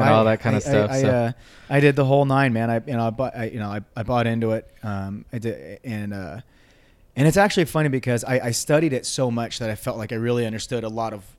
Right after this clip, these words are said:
Speaker 2: what they were talking about.
Speaker 1: Mm-hmm.
Speaker 2: You know, a lot of what they were talking about. And it was funny 'cause whenever they played the, uh, they, they played a concert across the street from the Democratic National Convention back in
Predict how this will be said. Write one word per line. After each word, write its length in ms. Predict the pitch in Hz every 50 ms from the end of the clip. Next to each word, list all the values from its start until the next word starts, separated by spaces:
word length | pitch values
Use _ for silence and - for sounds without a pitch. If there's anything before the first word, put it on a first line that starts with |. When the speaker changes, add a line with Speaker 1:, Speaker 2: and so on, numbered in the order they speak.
| -
Speaker 2:
what 180 | 107 123 117 -
they 80 | 117
were 120 | 104 90 95
talking 340 | - 127 151 208 - 123 104
about. 260 | 85 73 62 78 - _ - 127
Speaker 1:
Mm-hmm. 320 | 120 110 98 101 90 87 98
Speaker 2:
You 100 | - 127
know, 160 | 123 120 120 120
a 80 | 117
lot 280 | 113 113 120 131 143 143
of 80 | 135 131
what 120 | 135 -
they 80 | 123 110
were 120 | 104 110
talking 320 | - 131 131 165 - 175
about. 240 | 123 104 101 98 - - - - - - - -
And 320 | 135 135 135 131 127 127 131 143
it 80 | 139
was 180 | 135 131 - -
funny 240 | - 151 160 175 165
'cause 240 | - 139 117 113
whenever 260 | 135 135 139 139 165 160
they 280 | 131 143 143 143 135 120 - - -
played 400 | - - 156 143 143 147 135 123
the, 220 | 135 127 123 120
uh, 260 | 113 107 104 101 101 120 - - _
they, 120 | - 131 120 - - - -
they 100 | 135 127
played 240 | - - 202 185 147
a 60 | 123
concert 520 | - - 135 135 135 123 - 120 110 107 -
across 320 | 113 - - 135 120 -
the 60 | -
street 260 | 123 - 127 123 113
from 120 | - 131 117
the 80 | 107
Democratic 580 | 98 - 123 123 127 120 - 127 123 120 117 -
National 360 | 110 110 110 - - 120 104
Convention 500 | - 110 104 101 104 104 - - 101 98
back 260 | 92 104 101 95 -
in 220 | 101 92 90 90